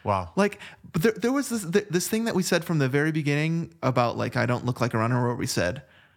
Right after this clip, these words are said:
Speaker 2: um, "Other people are thinking about you way less than you're thinking about you."
Speaker 1: Mm-hmm.
Speaker 2: So we went to the pool
Speaker 1: Okay.
Speaker 2: a couple weeks after
Speaker 1: Pools,
Speaker 2: that comparison
Speaker 1: pools
Speaker 2: episode.
Speaker 1: are great.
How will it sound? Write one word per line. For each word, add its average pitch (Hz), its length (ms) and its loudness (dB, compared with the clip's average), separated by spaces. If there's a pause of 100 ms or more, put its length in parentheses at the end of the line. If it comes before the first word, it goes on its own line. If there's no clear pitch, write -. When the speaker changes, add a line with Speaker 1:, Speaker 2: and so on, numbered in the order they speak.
(420)
Speaker 2:
um, 117 320 0 (960)
"Other 180 260 2
people 185 360 -2
are 143 100 4
thinking 160 360 0
about 127 340 0
you 143 420 2
way 139 300 0
less 135 300 0
than 120 180 0
you're 120 120 0
thinking 151 320 0
about 165 240 0
you." 175 280 0 (280)
Speaker 1:
Mm-hmm. 107 380 -6 (880)
Speaker 2:
So 151 360 0
we 143 120 0
went 160 180 -2
to 170 60 -4
the 135 80 0
pool - 480 -6 (1120)
Speaker 1:
Okay. - 140 2
Speaker 2:
a - 20 4
couple 143 140 0
weeks 123 180 0
after 123 180 2
Speaker 1:
Pools, 123 80 0
Speaker 2:
that - 140 -2
comparison 131 460 -4
Speaker 1:
pools 117 260 0
Speaker 2:
episode. - 140 0
Speaker 1:
are - 20 -8
great. 85 300 -4